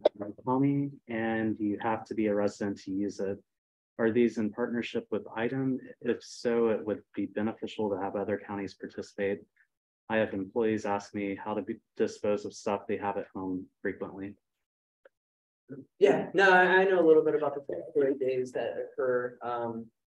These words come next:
Speaker 2: I know that one in Bartholomew County is usually a really successful one, and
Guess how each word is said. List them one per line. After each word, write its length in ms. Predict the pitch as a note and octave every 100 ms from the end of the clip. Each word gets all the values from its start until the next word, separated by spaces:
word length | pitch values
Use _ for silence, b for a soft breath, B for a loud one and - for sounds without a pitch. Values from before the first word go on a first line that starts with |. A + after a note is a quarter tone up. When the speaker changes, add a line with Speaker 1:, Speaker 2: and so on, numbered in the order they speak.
| _ -
Speaker 2:
I 40 | A2
know 180 | B2
that 240 | A#2 - -
one 120 | A#2+ A#2
in 140 | A2+
Bartholomew 680 | A2 A2 B2 A#2+ A#2+ A#2 A2+
County 220 | A#2+ A#2
is 100 | A2+
usually 260 | B2 A#2+ A2+
a 60 |
really 180 | A#2 A2+
successful 560 | A#2 A2 A#2 A2 B2+ A#2+
one, 140 | B2
and 200 | B2 A#2+